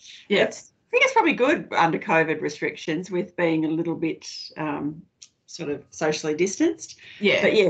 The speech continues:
Speaker 2: what are you looking forward to the most?
Speaker 1: Well, I think we've been given the date of, I think it's the first week of November that we'll be playing. So that's
Speaker 2: Okay.
Speaker 1: good. Um, we're about to hear, I think, in terms of what's happening training wise. So we haven't, we've had one run around, um, a couple of months ago before the last lockdown happened.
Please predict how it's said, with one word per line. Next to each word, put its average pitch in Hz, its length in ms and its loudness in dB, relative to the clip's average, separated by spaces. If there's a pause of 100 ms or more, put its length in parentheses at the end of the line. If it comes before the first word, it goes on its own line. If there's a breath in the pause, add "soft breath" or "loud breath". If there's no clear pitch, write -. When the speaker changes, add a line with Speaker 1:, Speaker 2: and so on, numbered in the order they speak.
Speaker 2:
what 214 100 0
are 208 40 6
you 214 100 6
looking 202 160 -2
forward 160 260 4
to 165 140 -2
the 151 80 -4
most? 156 480 -8 (400 soft breath)
Speaker 1:
Well, 220 160 6
I 233 80 4
think 254 220 -2
we've 226 200 0
been 208 160 2
given 185 200 -2
the 180 100 -4
date 180 240 0
of, 175 100 -4
I 175 60 -6
think - 280 -6 (120)
it's - 240 -10 (240)
the 196 80 -6
first 196 320 -2
week 185 160 0
of 175 100 -2
November 175 560 0
that 170 160 -6
we'll 185 160 4
be 175 80 4
playing. 185 440 0 (240)
So 208 140 0
that's 165 200 0
Speaker 2:
Okay. - 40 -6 (160)
Speaker 1:
good. - 100 -8 (100)
Um, 202 320 6 (360 loud breath)
we're 208 180 0
about 190 260 2
to 196 100 -2
hear, 190 260 0
I 180 80 -6
think, 180 240 -8
in 175 100 -4
terms 175 280 -4
of 175 120 -2
what's 180 180 -4
happening 180 380 -4
training 185 380 -2
wise. 180 340 0
So 180 100 0
we 180 140 4
haven't, 185 320 0
we've 202 120 4
had 214 200 2
one 202 240 4
run 190 180 2
around, 180 500 -4 (140)
um, 185 400 -2
a - 40 -12
couple 202 260 0
of 180 60 -2
months 190 220 -4
ago 214 200 0
before 185 280 -2
the 180 80 4
last 185 420 4
lockdown 185 500 0
happened. 294 400 0